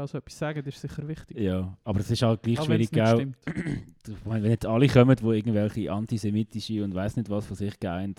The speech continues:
Speaker 2: ja, Hey, vielleicht hast du dir einfach irgendeinen verspielt und dann redet das so ein dreiminütiges Entschuldigungsvideo nicht.
Speaker 1: Ah, ja, eh.
Speaker 2: Also,
Speaker 1: Ja, eh.
Speaker 2: ja, ich habe wie so gefunden. Ich, ich check den Grund nicht ganz, warum er das macht. Oder was er damit will retten.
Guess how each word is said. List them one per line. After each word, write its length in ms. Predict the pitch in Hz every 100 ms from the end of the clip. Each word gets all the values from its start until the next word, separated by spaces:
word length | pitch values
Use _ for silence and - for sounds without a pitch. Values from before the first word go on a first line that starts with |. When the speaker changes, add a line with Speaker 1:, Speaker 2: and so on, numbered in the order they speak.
| - -
Speaker 2:
ja, 420 | 80 90 101 85 - _ _ _ _ _ _ _
Hey, 220 | 104 117
vielleicht 300 | 110 113 127
hast 140 | 113
du 40 | 110
dir 80 | 107
einfach 180 | 104
irgendeinen 320 | 113 110 104 107
verspielt 520 | 101 - 120 117 -
und 140 | 95
dann 260 | 98 95 90 - _ _
redet 320 | 104 101 101 107
das 140 | 95
so 60 | 101
ein 80 | 98 -
dreiminütiges 640 | 104 104 104 101 107 -
Entschuldigungsvideo 640 | 98 98 107 104 107 101 98
nicht. 260 | 87 - - -
Speaker 1:
Ah, 140 | 160
ja, 160 | 147 147
eh. 260 | 143 160 - - - -
Speaker 2:
Also, 220 | 92 92 92
Speaker 1:
Ja, 120 | 90
eh. 80 | 92
Speaker 2:
ja, 180 | 98 90 -
ich 60 | -
habe 120 | 90
wie 60 |
so 140 | 90 95
gefunden. 340 | - 87 87 - - _ _ _ _ _ _ _ _ -
Ich, 160 | -
ich 60 | 110 - -
check 180 | - 117
den 120 | 107
Grund 180 | 95 104
nicht 140 | 107 -
ganz, 200 | 90 92
warum 160 | 92
er 40 | 92
das 140 | 90
macht. 220 | 80 -
Oder 180 | 107 92
was 200 | 98 -
er 60 | 95
damit 200 | 92 -
will 80 | -
retten. 280 | 78 -